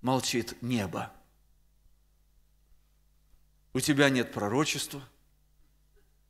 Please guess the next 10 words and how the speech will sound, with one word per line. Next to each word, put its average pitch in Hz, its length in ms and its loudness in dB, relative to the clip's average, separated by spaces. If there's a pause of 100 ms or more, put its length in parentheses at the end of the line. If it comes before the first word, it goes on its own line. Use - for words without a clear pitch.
(640)
ты 175 300 6 (120)
не 131 120 2
понимаешь, 135 580 2
что - 200 -2
происходит, 143 920 -4 (1600)
ты 226 140 4
уже 160 220 4
достаточно 143 680 2
долго 110 420 2
ждешь, 110 560 0